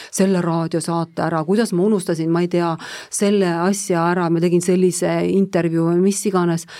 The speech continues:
Ehk see tegelikult vihjab, et sina peaksid ette valmistama, et üleüldse, mis üleüldse juhtus sellel aastal, eks ole, mis olid üleüldse suured ja ka, ka, ka pisikesed olulised asjad, mida ma tegelikult pean märgilisteks.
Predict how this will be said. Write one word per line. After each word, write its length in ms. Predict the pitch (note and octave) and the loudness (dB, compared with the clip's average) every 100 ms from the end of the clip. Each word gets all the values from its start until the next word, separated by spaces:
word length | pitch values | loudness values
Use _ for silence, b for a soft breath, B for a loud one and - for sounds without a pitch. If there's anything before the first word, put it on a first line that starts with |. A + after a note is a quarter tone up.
| B B B B B - F#3 | B B B B B -10 -8
Ehk 100 | - | -8
see 160 | F#3 | -4
tegelikult 400 | B3 C4+ A3 E3+ | 0 0 0 -2
vihjab, 280 | A#3 A3+ F#3 | -2 -2 -4
et 100 | D#3 | -4
sina 400 | - A#3 C4 G3+ | -4 0 2 2
peaksid 600 | E3+ E3 D#3+ - - - - | 0 -6 -6 -6 -6 -6 -4
ette 300 | F3 F#3 E3 | -2 0 0
valmistama, 500 | E3+ D#3+ - D#3+ D#3 | 2 0 -2 -2 0
et 80 | |
üleüldse, 340 | G3+ A3+ A#3 G3+ | 2 2 0 0
mis 320 | F#3 F3 - | 0 -2 0
üleüldse 520 | C#4 D4 C4+ C4+ - E3 | 2 2 0 -2 -8 2
juhtus 560 | A3 C#4+ - - D#3+ - - | 2 2 -2 -6 -4 -4 -6
sellel 180 | D#3+ | -8
aastal, 460 | E3+ D#3+ - - F3 | -10 -8 -8 -8 -10
eks 160 | D#3+ - | -8 -6
ole, 140 | D3+ D#3+ | -2 2
mis 180 | G3 - | 2 2
olid 300 | A#3+ B3+ F#3 | 2 2 2
üleüldse 640 | G3 G3+ G#3+ G#3 - F3+ F3 B B B | 2 4 2 0 -2 0 0 B B B
suured 500 | - A3 A#3+ C4 G#3 | -2 0 2 2 2
ja 60 | D#3+ | 0
ka, 140 | - | -4
ka, 160 | - F#3+ - _ _ | -4 -4 -6 _ _
ka 140 | - F#3 - | -10 -8 0
pisikesed 640 | C#4+ - A#3 - D#3 - - | 0 2 -2 -2 -6 -4 0
olulised 540 | B3 C4+ F#3+ D#3 D#3 | 2 4 2 0 -2
asjad, 440 | F3 G#3+ G3+ E3 E3+ | -2 0 -2 -2 -2
mida 240 | E3 E3 D#3+ | -2 -2 0
ma 180 | D#3+ | 0
tegelikult 400 | D#3 G3 F3 D3+ | 0 0 0 -2
pean 180 | - E3 | 0 2
märgilisteks. 840 | F3 A#3 C4+ D#3+ D3+ - C#3 - | 2 2 -2 -6 -6 -6 -10 -12